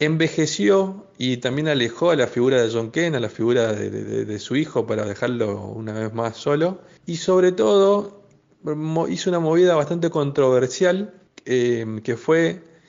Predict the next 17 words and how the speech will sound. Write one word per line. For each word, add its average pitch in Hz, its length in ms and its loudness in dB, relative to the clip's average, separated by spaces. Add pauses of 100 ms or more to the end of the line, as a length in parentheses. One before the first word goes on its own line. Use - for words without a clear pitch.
el 135 140 0
momento 156 400 0
donde 147 300 2
él 156 180 0
revela 151 880 2
su - 240 -6
identidad, 117 720 0
re-, 110 220 -4
donde 110 320 -4
él 110 420 -4
le 110 100 -4
revela 120 440 0
a - 80 -2
todo 131 220 2
el 123 80 -2
mundo, 139 640 -2 (300)
literalmente, 120 920 -4